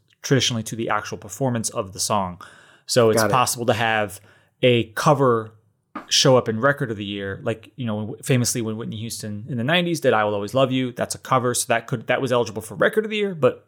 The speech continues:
Speaker 1: not Song of the Year.
Speaker 2: Mm-hmm.
Speaker 1: Um, but what you get in a year like this, where there's, there's really no covers, instead you have, like, some, you have a lot of crossover, but then you have some places where it's like, "Mm, maybe not,"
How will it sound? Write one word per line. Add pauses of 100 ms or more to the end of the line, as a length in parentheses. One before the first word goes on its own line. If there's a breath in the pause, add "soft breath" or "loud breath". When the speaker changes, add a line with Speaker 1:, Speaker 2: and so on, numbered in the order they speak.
(100)
Speaker 1:
not
Song
of
the
Year. (840 soft breath)
Speaker 2:
Mm-hmm.
Speaker 1:
Um,
but
what
you
get (360)
in
a
year
like (200)
this,
where
there's, (100)
there's (160)
really
no (100)
covers, (320 soft breath)
instead
you
have,
like, (640)
some,
you
have
a
lot
of
crossover,
but
then
you
have
some
places
where
it's
like,
"Mm,
maybe
not,"